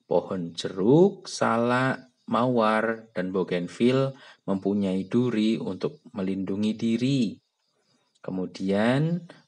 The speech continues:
pohon sawo, karet, nangka, mangga mempunyai getah yang sangat lengket. Pohon bambu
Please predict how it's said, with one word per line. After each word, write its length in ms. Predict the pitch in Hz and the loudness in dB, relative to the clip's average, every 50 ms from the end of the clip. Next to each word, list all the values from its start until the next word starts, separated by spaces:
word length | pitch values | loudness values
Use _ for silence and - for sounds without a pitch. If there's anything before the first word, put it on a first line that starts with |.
| _ - | _ -2
pohon 400 | - 95 92 101 98 95 92 92 | -2 -2 -2 -2 -4 -4 -4 -6
sawo, 880 | - - 98 92 90 90 95 113 135 143 151 160 160 160 156 156 - | -6 -6 -6 -4 -2 0 4 6 8 8 8 6 4 0 -2 -4 -6
karet, 720 | - - 101 98 98 104 110 117 123 131 123 - - - - | -4 -2 -2 -2 0 0 2 2 2 2 0 -2 -8 -14 -8
nangka, 880 | 110 110 113 117 131 135 123 - - 95 98 113 123 139 147 147 - _ _ _ _ _ - - | -4 -2 -2 -2 -2 -4 -2 0 0 2 2 4 2 2 0 0 -4 _ _ _ _ _ -8 -2
mangga 880 | 92 92 87 85 87 87 87 87 98 110 123 135 143 147 147 147 - - - _ _ _ - 98 | -2 0 0 -2 -4 -6 -2 0 2 2 4 4 4 2 2 0 -4 -10 -20 _ _ _ -6 -6
mempunyai 560 | 95 92 - 90 92 95 92 90 90 90 - | -6 -4 -4 -4 -4 -2 -4 -4 -6 -6 -6
getah 560 | - 107 - - _ - - 131 131 - - - - | -8 -8 -8 -10 _ 0 0 0 0 0 -6 -8 -6
yang 240 | 101 95 95 101 | -6 -4 -6 -6
sangat 480 | - - - - - - 101 110 117 - - _ _ _ _ _ _ - | -10 -12 -10 -10 -8 -4 -2 -2 -4 -4 -8 _ _ _ _ _ _ -2
lengket. 720 | 113 123 143 151 147 139 - - 143 147 143 117 - - - - - - - - - - _ _ _ - _ _ _ _ _ _ - - _ _ _ _ _ | 0 2 2 2 0 0 0 2 2 4 4 2 0 -2 -6 -20 -20 -20 -20 -20 -20 -20 _ _ _ -20 _ _ _ _ _ _ -20 -20 _ _ _ _ _
Pohon 480 | - 104 104 101 101 104 104 104 104 | -2 0 0 0 0 -2 -2 -2 -4
bambu 800 | 104 104 104 101 101 98 95 92 101 107 123 151 214 247 247 - | -2 -2 -2 -2 -2 -2 -4 -2 -2 0 2 2 2 0 -2 -6